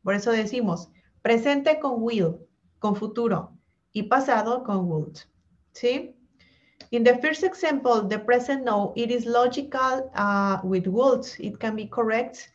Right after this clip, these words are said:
in two different ways. Ajá. "I knew that he will arrive soon". "I knew that he will arrive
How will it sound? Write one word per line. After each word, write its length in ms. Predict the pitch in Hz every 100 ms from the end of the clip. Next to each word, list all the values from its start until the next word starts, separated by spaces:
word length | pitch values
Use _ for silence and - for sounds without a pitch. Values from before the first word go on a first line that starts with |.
| _ _ _
in 120 | 220
two 120 | 226 240
different 400 | 240 240 226 190
ways. 580 | 175 160 - - - _ _ _ _ _ _ -
Ajá. 300 | 202 214 269 370 - _ -
"I 140 | 214 220
knew 320 | 233 285 311
that 180 | 226 208
he 200 | - 226
will 200 | 208 208
arrive 340 | 190 190 185
soon". 460 | - 330 330 339 359 -
"I 160 | 214 214
knew 300 | 220 226 208
that 240 | 196 180
he 380 | - 269 277 269
will 400 | 220 226 240 254
arrive 480 | 202 190 190 190 196